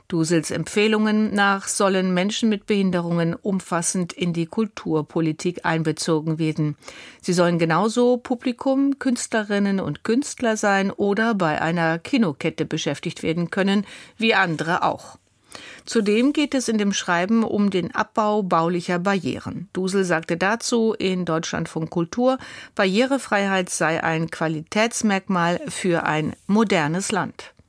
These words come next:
Der Wetterbericht, die Lage. Das wetterbestimmende Hoch verlagert sich nach Osteuropa. Damit können von Westen her Tiefausläufer auf Deutschland übergreifen,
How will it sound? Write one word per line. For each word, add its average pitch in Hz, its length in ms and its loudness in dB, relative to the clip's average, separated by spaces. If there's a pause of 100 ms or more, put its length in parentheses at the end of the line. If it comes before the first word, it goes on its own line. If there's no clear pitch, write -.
(960)
Der 240 100 0
Wetterbericht, 262 800 -2
die 214 140 2
Lage. 196 560 0 (500)
Das 220 220 -2
wetterbestimmende 214 800 0
Hoch 233 260 0
verlagert 196 500 -2
sich - 220 -8
nach 180 160 -4
Osteuropa. 165 1080 -2
Damit 170 360 0
können 165 280 -2
von 151 240 -2
Westen 180 460 -2
her 175 300 -2
Tiefausläufer 180 800 -4
auf 156 160 -4
Deutschland 160 560 -2
übergreifen, 160 720 -2